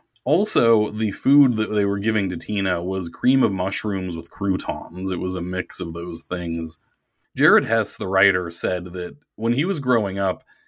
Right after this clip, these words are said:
it was all about reflexes in his family. It was always about how good were your reflexes. And that's what Kip and Napoleon are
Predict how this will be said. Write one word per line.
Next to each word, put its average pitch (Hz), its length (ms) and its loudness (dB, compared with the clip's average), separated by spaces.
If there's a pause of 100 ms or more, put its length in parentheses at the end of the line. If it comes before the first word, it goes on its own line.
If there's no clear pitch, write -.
(160)
it 127 140 -2
was 131 180 2
all 120 480 4
about 95 340 0
reflexes 87 1120 -6
in 90 140 -8
his 87 200 -6
family. 82 540 -10
It 95 120 -14
was 101 160 -4
always 110 320 2
about 95 280 -2
how 101 160 0
good 101 300 -4
were 98 180 -2
your 90 160 -8
reflexes. 90 960 -10 (440)
And 120 180 6
that's 139 200 6
what 143 220 0
Kip 113 240 2
and 98 120 -2
Napoleon 98 680 -4
are 90 340 -8